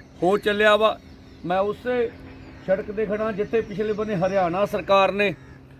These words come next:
ਔਰ ਕੇਂਦਰ ਨੇ ਦੀਵਾਰ ਕੀਤੀ ਹੋਈ ਆ। ਇਹਦੇ ਸਾਹਮਣੇ ਸਾਡੇ ਵਾਲੰਟੀਅਰ ਖੜੇ ਆ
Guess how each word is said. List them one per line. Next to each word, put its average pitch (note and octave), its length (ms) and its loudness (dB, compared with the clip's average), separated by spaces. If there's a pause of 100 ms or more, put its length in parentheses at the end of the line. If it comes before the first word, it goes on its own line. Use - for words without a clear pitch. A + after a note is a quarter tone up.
(280)
ਔਰ F#3+ 160 6
ਕੇਂਦਰ G3+ 400 0
ਨੇ G#3+ 140 0
ਦੀਵਾਰ E3+ 400 6
ਕੀਤੀ G3+ 360 -6
ਹੋਈ G3+ 200 2
ਆ। A#3 60 0
ਇਹਦੇ B3 320 -2
ਸਾਹਮਣੇ G#3 340 -2
ਸਾਡੇ F#3+ 240 2
ਵਾਲੰਟੀਅਰ G3 500 0
ਖੜੇ G3 300 6
ਆ G#3+ 160 6